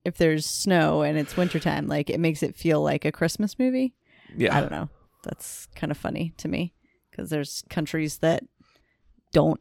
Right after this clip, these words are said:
Speaker 1: have snow <laughs>
Speaker 2: Right.
Speaker 1: at Christmas time. There are states that don't have snow at
Speaker 2: I was just
Speaker 1: Christmas time.
Speaker 2: wondering if people in Florida look for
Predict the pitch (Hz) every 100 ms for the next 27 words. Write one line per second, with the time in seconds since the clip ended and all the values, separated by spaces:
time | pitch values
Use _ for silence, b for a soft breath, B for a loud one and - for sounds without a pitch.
0 | - 160 151 139 - - - _ _ -
1 | 190 170 147 151 - - - 180 - 123
2 | 180 - 233 208 220 175 185 180 196 -
3 | - 220 - - 180 180 196 220 - 202
4 | 180 160 - 139 131 147 135 147 143 131
5 | 135 294 B B B 131 - 147 135 127
6 | 123 - 135 131 120 123 127 - - 127
7 | 123